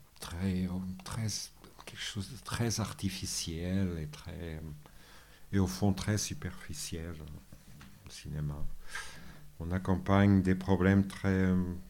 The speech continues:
très graves. Donc il y a, c'est vraiment une dichotomie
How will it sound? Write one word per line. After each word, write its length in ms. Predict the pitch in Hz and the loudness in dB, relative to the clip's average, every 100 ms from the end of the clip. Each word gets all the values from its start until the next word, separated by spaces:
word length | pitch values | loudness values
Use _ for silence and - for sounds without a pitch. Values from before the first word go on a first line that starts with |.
| - - | -18 -20
très 300 | - - 98 | -20 -8 -6
graves. 340 | 95 76 107 110 - - 214 - 73 - - - | -6 -4 -4 -4 -8 -14 -14 -12 -12 -14 -14 -10
Donc 260 | 73 76 - | -8 -6 -4
il 40 | |
y 20 | |
a, 220 | 78 78 71 73 - - - - - - - - - - - - - - - - 98 95 | -6 -4 -6 -6 -10 -16 -20 -20 -20 -20 -18 -18 -18 -18 -16 -14 -14 -14 -14 -12 -12 -10
c'est 160 | - 82 | -8 -6
vraiment 440 | 80 87 92 98 | 0 2 6 6
une 160 | 90 87 | 4 2
dichotomie 1080 | 95 98 110 101 104 90 98 107 92 92 | 0 2 2 4 4 6 6 6 4 2